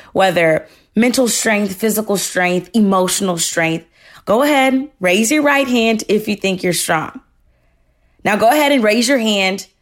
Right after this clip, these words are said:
or your other hand, <laughs> if you think you're courageous. And I really hope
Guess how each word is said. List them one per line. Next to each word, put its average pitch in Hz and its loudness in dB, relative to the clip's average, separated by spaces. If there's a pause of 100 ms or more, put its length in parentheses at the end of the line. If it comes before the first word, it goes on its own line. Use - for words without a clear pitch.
(140)
or 170 -2
your 175 2
other 202 2
hand, 156 -2
<laughs> - -20
if - -4
you 277 4
think 240 0
you're 226 0
courageous. 196 -2 (1040)
And 202 0
I 208 2
really 277 2
hope 254 0